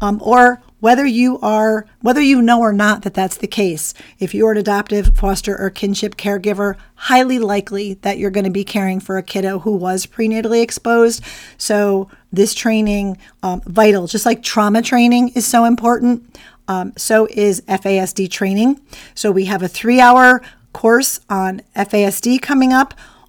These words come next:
Also coming up in June, um, beginning Thursday, June first at seven P M Eastern, we are kicking off a six-week deep dive into F A S D. It's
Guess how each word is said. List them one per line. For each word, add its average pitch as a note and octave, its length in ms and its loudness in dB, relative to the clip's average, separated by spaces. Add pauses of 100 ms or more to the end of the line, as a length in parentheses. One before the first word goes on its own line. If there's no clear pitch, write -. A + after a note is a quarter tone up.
Also A#3 420 4
coming A#3+ 380 0
up A3+ 160 0
in G#3+ 240 0
June, G3 640 0 (400)
um, F3+ 460 -6 (500)
beginning G#3+ 400 4
Thursday, A3 520 2
June G3 300 -2
first F#3+ 680 -2
at A3 160 -6
seven G3+ 340 -2
P G#3 180 -8
M F#3+ 220 -6
Eastern, G3 640 -6 (400)
we G3 160 4
are G3 80 -2
kicking B3 420 0
off G3 280 2
a G3 120 0
six-week A3+ 1080 -2 (580)
deep B3+ 260 4
dive G3 340 2
into G3+ 320 -4
F F#3+ 200 -4
A F#3+ 120 -2
S F#3 220 -6
D. F3+ 380 -2
It's F3+ 180 -8